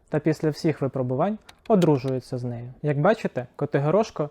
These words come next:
це зовсім не той веселий малюк з ілюстрацій в дитячих казках, а дуже крутий герой світового рівня. Штучний інтелект, наприклад, уявляє його ось так. А ви напишіть у коментарях, намалюйте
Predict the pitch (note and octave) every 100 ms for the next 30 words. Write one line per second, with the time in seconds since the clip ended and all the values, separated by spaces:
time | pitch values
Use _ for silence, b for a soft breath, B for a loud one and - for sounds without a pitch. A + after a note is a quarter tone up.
0 | _ - D#3+ A3 A3 G3 A3+ B3+ E3 C3+
1 | C#3+ D3+ C#3+ C#3+ D3 D3 C3+ C3 C3+ -
2 | C#3 C#3 C3+ C#3 C3+ B2+ B2 - C3+ -
3 | A#3 - b b b C3+ C3 F#3 A#3 A#3
4 | - G3+ E3 D#3 E3+ E3+ C#3+ E3 - -
5 | D#3+ E3 C#3+ C#3 C#3+ A#2 A#2 - _ b
6 | b b - - F3+ - E3 D#3+ F3 A3+
7 | - D#3 - - B2 - _ D#3+ D3 D3
8 | G#3+ G#3+ G3+ F#3 F#3+ - - - - G5
9 | - - _ _ _ _ _ A3 G#3 D3+
10 | E3 - - F#3 G#3+ G#3+ G3 D3 D3 C#3
11 | C3+ D3+ A3 - B B D#3+ E3 D#3 F#3+
12 | A#3+ C#3